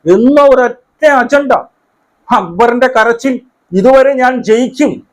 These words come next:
എന്ന് വിചാ-, ഇതുവരെ ഞാൻ ബുള്ളി ചെയ്ത, ഇതുവരെ പ-, ഹാസ്യ പാട്ടുകളാക്കി ഉണ്ടാക്കി, ഏ, അപമാനിച്ചു വിട്ട പെൺകുട്ടി ജയിക്കാൻ വേണ്ടി പോകുന്നു. താങ്ങുന്നില്ല എനിക്ക്,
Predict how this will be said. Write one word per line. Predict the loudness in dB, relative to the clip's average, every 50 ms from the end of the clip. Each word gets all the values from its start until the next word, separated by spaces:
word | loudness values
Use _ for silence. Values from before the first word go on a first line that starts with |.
| -2 0 0
എന്ന് | 2 2 2 2 0 0 -2 _ _ _ _ -8
വിചാ-, | -4 0 2 2 2
ഇതുവരെ | 0 0 0 2 2 2 2
ഞാൻ | 0 0 -2 -2 -2
ബുള്ളി | -4 -4 -4 -2 0 0 0 0 2
ചെയ്ത, | 2 2 2 2 2 0 -2 -4 _ _ _ _ _ _ _
ഇതുവരെ | -4 -2 0 2 4 4 4 4 4
പ-, | 2 0 0
ഹാസ്യ | 0 0 0 0 0 0 0 0 -2 -4 -2 0 0 0 0 -2 -6 _ 0
പാട്ടുകളാക്കി | 0 0 0 0 -2 0 2 2 2 2 0 -2 -6
ഉണ്ടാക്കി, | -6 -2 0 0 0 0 -2 -6 -10 -10 -12 -12 _ _ _ _ _ 0 0
ഏ, | 0 0 0 0
അപമാനിച്ചു | 0 2 2 2 2 2 0 0 -4 -6 -6
വിട്ട | -4 -2 -2
പെൺകുട്ടി | -2 0 0 0 0 0 -2 -4 -4 -2
ജയിക്കാൻ | 0 0 0 0 0 0 -2 0 0 0
വേണ്ടി | 0 0 0 0
പോകുന്നു. | 0 2 2 2 0 -2 -2
താങ്ങുന്നില്ല | -4 -4 -8 _ 0 2 2 2 2 0 0 0 0 0 0 0 2 2
എനിക്ക്, | 2 0 0 -2 0 0 0 -2